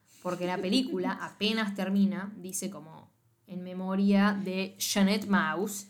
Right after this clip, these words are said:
Speaker 2: Si ya estaba llorando después de eso, <laughs> seguí llorando peor. Yo me quedé helada. Fue como,
Speaker 1: No,
Speaker 2: ¡ah!
Speaker 1: yo vi en memoria de ella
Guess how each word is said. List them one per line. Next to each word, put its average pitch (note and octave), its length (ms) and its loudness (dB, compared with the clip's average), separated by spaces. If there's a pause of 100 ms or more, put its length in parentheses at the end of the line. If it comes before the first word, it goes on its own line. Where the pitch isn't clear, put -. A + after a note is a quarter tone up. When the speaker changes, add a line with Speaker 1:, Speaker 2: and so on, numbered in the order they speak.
Speaker 2:
Si A3+ 100 -16
ya C4 140 -2
estaba C#4+ 260 4
llorando B3 540 2
después A3 340 2
de B3 120 6
eso, C#4 220 0
<laughs> - 0 -
seguí C4+ 420 4
llorando C#4 760 4
peor. B3 260 2
Yo C4 60 -2
me D4 120 -2
quedé A#3+ 180 0
helada. G3+ 360 4
Fue A3 120 -8
como, - 160 0
Speaker 1:
No, B3+ 60 4
Speaker 2:
¡ah! C4 260 0
Speaker 1:
yo F#4+ 200 4
vi A#3+ 280 4
en A3 80 0
memoria F#4 340 6
de D#4 220 4
ella G4 220 -4